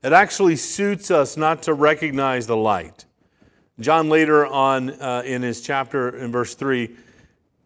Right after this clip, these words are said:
this is his verdict. This is what he says, "Light was come into the world." And then he goes on to say,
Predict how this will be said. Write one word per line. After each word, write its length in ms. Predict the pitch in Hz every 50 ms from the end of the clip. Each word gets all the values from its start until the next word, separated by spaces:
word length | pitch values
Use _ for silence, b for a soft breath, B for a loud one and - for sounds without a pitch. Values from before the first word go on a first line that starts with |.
| _ _ _ _ _
this 300 | 110 139 151 151 - -
is 220 | 165 143 127 117 -
his 180 | 139 135 120
verdict. 440 | 113 113 120 127 123 117 107 101 98
This 100 | - 123
is 100 | 113 117
what 120 | 127 127 120
he 80 | 117
says, 420 | 110 - - 127 117 110 107 95 104
"Light 460 | 110 113 123 131 151 165 165 - -
was 380 | 147 147 143 139 131 123 -
come 220 | - - - 147 139
into 240 | 139 131 120 139 131
the 80 | 120
world." 480 | 117 110 107 101 95 92 87 78 - _ _ _ _ _ _ _ b b b b b b b b b b b -
And 140 | 117 117 139
then 80 | 151
he 100 | 156 156
goes 240 | 156 151 147 143 135
on 200 | 143 139 135 135
to 100 | 127 123
say, 600 | - - - 135 123 120 120 117 117 113 110